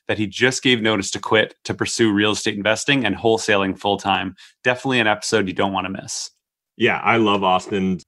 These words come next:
Speaker 2: entire story and journey with real estate and financial independence. I remember meeting him, you know, several years ago. In fact, he joined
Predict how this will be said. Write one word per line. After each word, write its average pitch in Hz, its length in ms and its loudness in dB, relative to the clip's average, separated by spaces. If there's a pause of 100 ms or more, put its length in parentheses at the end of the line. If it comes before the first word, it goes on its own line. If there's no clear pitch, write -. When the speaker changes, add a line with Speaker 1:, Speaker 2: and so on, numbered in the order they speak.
Speaker 2:
entire 95 400 2
story 87 480 2
and 82 120 -2
journey 80 360 -2
with 80 260 0
real 82 220 4
estate 80 380 4
and 76 140 -6
financial 76 440 -2
independence. 110 580 -2
I 90 120 2
remember 101 340 2
meeting 85 400 0
him, 80 240 0
you 78 120 0
know, 73 280 0
several 92 420 2
years 82 320 2
ago. 80 380 2 (340)
In 101 100 2
fact, 107 420 0 (180)
he 113 180 2
joined 98 480 2